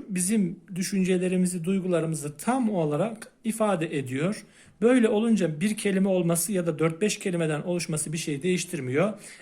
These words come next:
Eğer bizim isteklerimizi, duygularımızı tam olarak düşüncelerimizi anlatıyorsa bu bir cümledir. Peki nasıl? Cümle olmayan nedir? Mesela hemen bir tane örnek verelim. Yarın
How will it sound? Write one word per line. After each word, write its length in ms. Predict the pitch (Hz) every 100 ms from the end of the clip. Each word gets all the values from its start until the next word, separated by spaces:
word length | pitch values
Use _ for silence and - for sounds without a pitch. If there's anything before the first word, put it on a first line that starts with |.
| -
Eğer 320 | 190 202 147
bizim 240 | 170 202 180
isteklerimizi, 800 | - 190 185 180 185 180 180
duygularımızı 760 | 151 165 170 175 175 185 180 165
tam 260 | - 240 214
olarak 480 | 180 160 139 -
düşüncelerimizi 640 | 170 160 180 180 175 160 147
anlatıyorsa 960 | 208 214 190 185 156 151 202 208 208 - _
bu 140 | 147 127
bir 160 | 151
cümledir. 560 | 131 123 113 113 - - _ - - - _
Peki 400 | 226 233 180 -
nasıl? 480 | 170 233 226 202 196
Cümle 260 | 156 185 208
olmayan 460 | 208 202 180 147
nedir? 360 | 123 120 180 - -
Mesela 560 | 214 131 123 143 185 - - - _ _ _ _ _ _ _ _ _ _ - _ _
hemen 300 | 208 151 170
bir 80 | 180
tane 240 | 165 143
örnek 340 | 165 156 160 156
verelim. 300 | 123 117 165 - _ _ _ -
Yarın 520 | 156 208 202 143